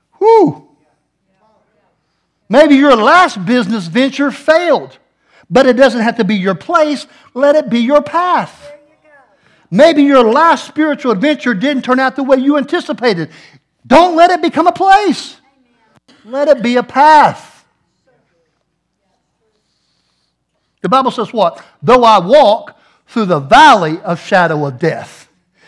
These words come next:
See, it's not failure itself that makes failure final.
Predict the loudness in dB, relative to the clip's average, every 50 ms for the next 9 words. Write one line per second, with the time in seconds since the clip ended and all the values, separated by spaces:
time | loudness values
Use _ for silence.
0 | _ -6 -2 -2 -2 -2 0 -2 -2 -2 -2 -4 _ 4 4 4 4 2 0 -6
1 | -6 -8 -6 -2 0 0 0 -2 -4 -8 -16 -20 _ _ _ _ _ _ _ _
2 | _ _ _ _ _ _ 0 2 2 2 2 0 0 -6 -10 _ 2 2 4 4
3 | 2 -2 -4 -6 -8 -10 -12 _ _ _ _ _ _ _ -8 -8 -6 -8 -8 -12
4 | -16 -20